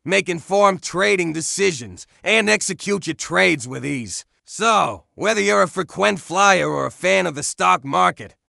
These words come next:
American Airlines is a name you'll want to keep on your radar. They're flying high and ready to take you along for the ride. So, fasten your seatbelts,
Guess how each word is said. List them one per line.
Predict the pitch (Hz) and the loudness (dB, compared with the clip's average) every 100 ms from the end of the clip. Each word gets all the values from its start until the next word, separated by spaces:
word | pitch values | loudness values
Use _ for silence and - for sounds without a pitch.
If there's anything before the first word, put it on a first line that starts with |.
| _ | _
American | 160 220 311 285 202 196 | -6 2 4 4 0 0
Airlines | 208 214 160 127 127 135 | 2 2 0 -4 -6 -8
is | 147 143 | -10 -8
a | |
name | 156 180 185 156 | -4 -2 -2 -4
you'll | 156 | -4
want | 170 202 180 | -2 -2 -2
to | |
keep | - 190 202 202 | -6 -6 -2 0
on | 196 | 0
your | 170 156 | -2 -4
radar. | 156 175 180 180 156 90 _ _ - | -2 -2 0 2 2 -2 _ _ -2
They're | 220 240 | 0 0
flying | - 208 214 208 180 | 0 2 4 2 2
high | 190 196 | 2 4
and | 185 170 160 | 2 0 2
ready | 202 180 | 2 2
to | 131 110 | -2 -8
take | 170 170 147 | -4 -4 -4
you | 156 | -4
along | 156 170 170 151 | 0 4 4 2
for | 147 | -4
the | 147 | -6
ride. | 139 139 143 127 95 _ | -2 0 0 -2 -8 _
So, | - - 196 185 139 _ | -10 2 4 4 0 _
fasten | _ 214 247 226 214 180 | _ 2 2 2 -2 -4
your | |
seatbelts, | - 196 190 139 147 127 - - | -4 -4 -6 -6 -8 -8 -8 -10